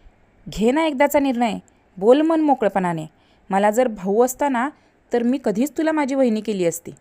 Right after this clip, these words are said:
ऐक माझं सरिता," वनिता जीव तोडून बोलत होती. "मी आज सांगून आले आहे, हे शेवटचं आहे म्हणून. बघू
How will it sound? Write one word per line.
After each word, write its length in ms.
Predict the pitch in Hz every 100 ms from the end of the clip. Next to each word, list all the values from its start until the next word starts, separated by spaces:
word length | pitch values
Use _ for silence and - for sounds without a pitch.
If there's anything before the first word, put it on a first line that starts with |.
| _ _ _ - -
ऐक 180 | 208 240 _ 202
माझं 220 | 180 175
सरिता," 420 | 180 190 190 240 180 _ _ _ _ _ _ _ _ _ -
वनिता 420 | 180 214 220 220 - -
जीव 140 | 185 208
तोडून 260 | 202 175 175
बोलत 260 | 175 151 165
होती. 200 | - - _ _ _ _ _ _ _ _ -
"मी 140 | 233 247
आज 200 | 208 220
सांगून 420 | - 202 185 226
आले 160 | 226 190
आहे, 240 | 175 170 - _ _ _ _ -
हे 80 |
शेवटचं 520 | 269 233 202 208 208 208
आहे 200 | 180 180
म्हणून. 240 | 170 156 - _ _ _ _
बघू 380 | 190 220 220 254